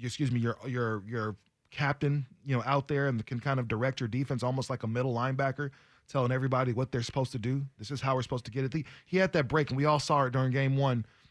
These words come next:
when he was telling them, "This isn't Miami. They're gonna do this. We need to respond here. You step up." Like,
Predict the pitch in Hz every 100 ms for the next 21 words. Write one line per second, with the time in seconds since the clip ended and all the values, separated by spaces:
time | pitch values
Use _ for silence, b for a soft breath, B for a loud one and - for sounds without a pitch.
0 | - 127 127 139 - 156 151 135 131 127
1 | 170 156 151 147 165 151 87 - 135 156
2 | 151 156 147 151 - 147 156 139 131 -
3 | 147 135 156 113 139 143 - 151 - 156
4 | - 110